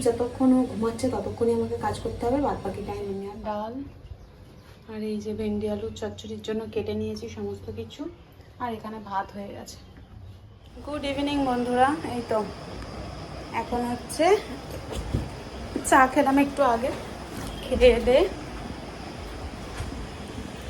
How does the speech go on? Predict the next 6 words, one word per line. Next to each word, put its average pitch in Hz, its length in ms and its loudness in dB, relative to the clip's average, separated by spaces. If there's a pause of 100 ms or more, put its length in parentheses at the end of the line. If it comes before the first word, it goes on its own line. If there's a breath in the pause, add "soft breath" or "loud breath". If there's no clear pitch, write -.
(1800)
ছোট্ট 294 180 4 (120)
সোনাকে 262 360 0
নিয়ে 277 200 8
ঘরে 226 180 6 (100)
বসলাম। 220 340 0 (2000)
ছোট্ট - 160 4